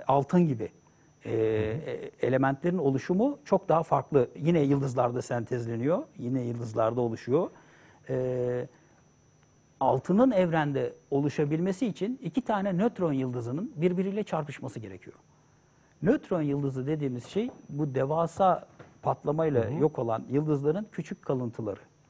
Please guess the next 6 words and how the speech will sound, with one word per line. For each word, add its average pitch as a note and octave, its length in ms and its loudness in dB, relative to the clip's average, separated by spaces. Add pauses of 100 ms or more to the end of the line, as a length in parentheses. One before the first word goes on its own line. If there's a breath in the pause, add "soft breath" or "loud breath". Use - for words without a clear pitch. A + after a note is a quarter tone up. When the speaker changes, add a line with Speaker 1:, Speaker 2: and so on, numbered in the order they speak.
(640 soft breath)
Speaker 1:
Bunların G3+ 400 0 (160)
kütleleri F#3+ 500 -2
çok, - 180 -6 (840)
e, B2+ 440 -2
sıkışmış - 500 -6
halde, A#2+ 380 -4